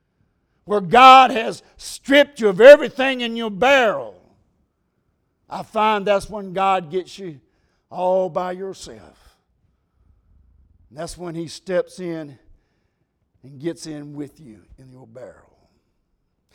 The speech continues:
I'm glad to tell you this morning, if you're at the bottom of the barrel this morning, you don't know which way is in, which way is out,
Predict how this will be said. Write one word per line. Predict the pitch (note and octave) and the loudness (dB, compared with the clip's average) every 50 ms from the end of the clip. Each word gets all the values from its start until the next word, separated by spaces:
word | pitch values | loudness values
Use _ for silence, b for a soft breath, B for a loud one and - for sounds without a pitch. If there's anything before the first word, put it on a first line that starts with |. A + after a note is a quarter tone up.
| _ _ | _ _
I'm | G#3 A#3 A#3 A3 | -4 -4 -2 2
glad | F3+ A#3+ C#4 C#4 C#4+ C#4 C4+ C4+ | 8 10 12 12 12 10 6 2
to | G#3+ | -6
tell | F3+ - B3 C4+ C#4+ C#4+ C4+ | -2 2 6 8 8 8 8
you | B3+ B3 B3 | 6 2 -6
this | A3 B3+ D4 D4 F#3 - D#3+ | -8 -10 -12 -12 -12 -14 -8
morning, | F#3 A3 B3 C4+ D4 D4 D#4+ E4+ E4 - b b b b | -4 -2 -2 0 0 -2 -2 -4 -6 -6 b b b b
if | - A3+ A#3 - - | 2 2 2 2 0
you're | B3 A3+ A#3 | 0 0 0
at | A#3+ A#3 - | 0 0 -4
the | - F3+ | -8 -10
bottom | E3+ D3+ C#3+ A3+ B3 C#4+ C#4+ C#4 C4+ C4 | -10 0 2 4 6 6 6 4 0 -2
of | A#3+ | -6
the | A#3+ G3 | -8 -8
barrel | F3+ E3 A#3 C4+ D4+ D#4 D#4 D#4 D4 | -6 -4 0 4 4 6 6 6 4
this | C4 C4+ A#3 - - | 2 0 -4 -4 -8
morning, | F3+ G#3 B3 C#4 D4 D#4+ D#4 E4+ D#4 C#4+ B B B B | -6 -2 0 0 2 2 0 0 -2 -4 B B B B
you | - C4 | -4 0
don't | B3+ B3+ C4 C#4 A3+ | 2 2 2 2 -2
know | A3+ A#3+ B3 | -2 -2 0
which | B3 B3 B3 A#3+ - - F#3+ | 0 0 -2 -2 -2 -6 -6
way | G3+ B3 C4+ C4 B3 A3+ | -2 2 2 2 2 0
is | G#3+ G3 | -4 -4
in, | B3+ D4 D#4 D#4+ D#4+ C#4 - B B | -4 -2 0 0 0 0 -2 B B
which | B A#3+ B3+ B3 - | B 2 2 2 0
way | G3+ B3 B3+ B3 A#3+ | -2 2 2 4 2
is | A3+ F3+ | 2 2
out, | G#3 B3 D4 D#4 D#4 D4+ B3+ - | 2 4 6 6 6 4 2 -2